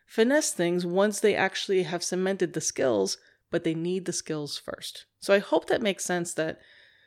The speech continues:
it's a very common thing that I've seen, again, across the country, on both coasts. When it comes to scent work,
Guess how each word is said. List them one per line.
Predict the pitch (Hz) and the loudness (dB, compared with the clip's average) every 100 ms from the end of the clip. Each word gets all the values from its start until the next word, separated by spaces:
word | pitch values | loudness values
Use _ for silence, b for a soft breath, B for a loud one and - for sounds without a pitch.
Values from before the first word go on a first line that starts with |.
| b b _ _ _ _ _ | b b _ _ _ _ _
it's | 240 240 | 2 4
a | 226 | 6
very | 254 269 | 6 4
common | 262 - 226 240 247 226 | 2 -6 -4 -2 -2 -2
thing | 220 220 | -2 0
that | 208 | 2
I've | 196 | 0
seen, | - 208 226 233 | 0 0 0 0
again, | 196 190 | 0 0
across | 190 - 226 220 220 | -2 -2 0 0 0
the | 233 | -4
country, | 226 202 - 165 | -2 -4 -4 -6
on | 151 | -6
both | 156 196 214 | 0 0 0
coasts. | - 160 151 - - b b b b b _ | -2 -2 -2 -8 -12 b b b b b _
When | 180 190 220 | 2 4 4
it | 226 | 2
comes | 220 208 202 | -2 -2 -2
to | 190 | 0
scent | 196 170 | 0 0
work, | 165 156 - - | -2 -6 -10 -18